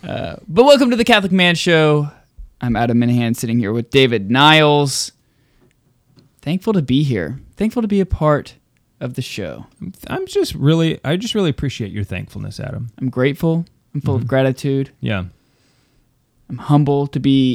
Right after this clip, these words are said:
Speaker 1: in the room with you.
Speaker 2: That's true.
Speaker 1: We have Juan on, uh, controlling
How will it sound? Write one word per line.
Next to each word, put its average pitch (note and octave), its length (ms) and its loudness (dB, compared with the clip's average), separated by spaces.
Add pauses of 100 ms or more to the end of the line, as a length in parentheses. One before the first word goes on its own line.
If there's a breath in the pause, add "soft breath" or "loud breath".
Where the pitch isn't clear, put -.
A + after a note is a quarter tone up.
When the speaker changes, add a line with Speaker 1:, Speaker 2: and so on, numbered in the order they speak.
Speaker 1:
in C3 100 -2
the B2+ 100 2
room C3+ 280 2
with C#3+ 180 0
you. D3 280 -2 (160)
Speaker 2:
That's A2 200 -8
true. - 220 -12 (580)
Speaker 1:
We B2 80 -2
have A#2+ 140 -2
Juan B2 560 -2
on, A#2 640 -6
uh, A2+ 400 -8
controlling C3+ 840 2